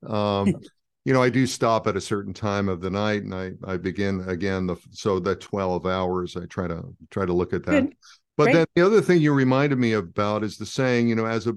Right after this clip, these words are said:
Speaker 1: as, as below, so above, as above, so below,
Speaker 2: Yep.
Speaker 1: you know, from the microcosm to the macrocosm, that whole idea of our, uh, getting in balance with life. And I'm wondering, you know, in terms of your regime, how do you balance your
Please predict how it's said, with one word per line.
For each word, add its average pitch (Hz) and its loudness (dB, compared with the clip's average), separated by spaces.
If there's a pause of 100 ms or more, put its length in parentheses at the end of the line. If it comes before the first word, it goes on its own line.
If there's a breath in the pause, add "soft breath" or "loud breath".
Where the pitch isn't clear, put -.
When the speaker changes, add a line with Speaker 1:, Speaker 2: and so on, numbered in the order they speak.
(120)
Speaker 1:
as, 113 -2
as 117 -4
below, 110 0
so 107 -4
above, 110 0
as 95 -4
above, 98 -6
so 98 -6
below, 104 0 (280 loud breath)
Speaker 2:
Yep. 175 -8
Speaker 1:
you 117 -4
know, 113 0
from 110 0
the 107 2
microcosm 107 -2
to 101 -14
the 95 -6
macrocosm, 101 -2
that 98 -4
whole 113 0
idea 104 0
of 101 -4
our, 98 -6 (100)
uh, 101 -4 (280)
getting 113 0
in 92 -2
balance 113 0
with 101 -6
life. 95 -2
And 123 -4
I'm 170 -4 (360 soft breath)
wondering, 143 2
you 131 -4
know, 131 0
in 127 -2
terms 135 -6
of 110 -6
your 135 2
regime, 98 -2
how 135 -2
do 220 -4
you 185 -2
balance 127 0
your 107 -2